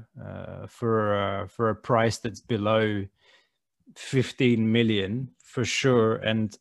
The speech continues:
I don't see either a lot of clubs in top leagues paying above fifteen million to take a thirty-year-old. So, uh, this is, like, really, that was such an amazing signing, uh, this summer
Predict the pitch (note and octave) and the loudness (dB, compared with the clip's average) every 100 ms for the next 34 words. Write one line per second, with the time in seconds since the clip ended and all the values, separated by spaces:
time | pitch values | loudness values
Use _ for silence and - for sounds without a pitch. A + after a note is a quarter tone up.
0 | - A2+ G#2 C#3 D3+ - - - C#3+ C#3 | -8 -6 0 0 0 -10 -10 -2 2 4
1 | C#3+ C3+ C3 B2+ C3+ C3+ A#2 - C#3 C3 | 4 2 0 2 0 0 -6 -6 2 2
2 | B2 A#2 - A#2+ A#2 A2+ - C#3 - B2+ | 2 -8 -8 -4 -2 -4 -4 -4 -4 -2
3 | C3 C3 A#2+ - - C#3 B2+ A2+ A2+ C#3 | 0 0 -4 -10 -4 -2 0 0 0 -2
4 | - B2 - B2 A2 A2+ A2+ A2+ A2 G#2+ | -4 -10 -6 -4 -2 -2 -2 -2 -2 -6
5 | G#2+ A#2+ A#2+ B2 - A#2+ B2 - G#2 G2 | -8 -4 -4 -6 -8 -6 -6 -6 -4 -4
6 | G2+ G2 G#2+ - - - - - A#2+ A2+ | -6 -8 -12 -20 -20 -20 -16 -2 2 4
7 | A#2 A2+ A2+ - - - G2+ A2+ A2+ C3 | 4 2 -2 -8 -18 -14 -8 -6 0 -2
8 | - C#3+ C3 A#2 A2+ - B2 A2+ A#2 C#3+ | 0 0 0 -6 -12 -12 -6 -4 2 2
9 | C3 A#2+ G2+ - _ _ _ _ _ _ | 2 0 -2 -14 _ _ _ _ _ _
10 | - C3+ B2+ - - A#2+ - B2 A2+ A2+ | -2 -2 -2 -2 -2 -2 -2 -2 0 -2
11 | A2 F#2+ G2+ - A2 A2 G#2 G2+ G2+ - | -2 -4 -8 -4 -2 -2 -4 -6 -10 -14
12 | _ G#2+ G#2+ G#2 G#2 G2+ A2 - A#2+ G#2+ | _ -12 -10 -8 -8 -6 -6 -4 -4 -4
13 | G2 G2+ | -6 -10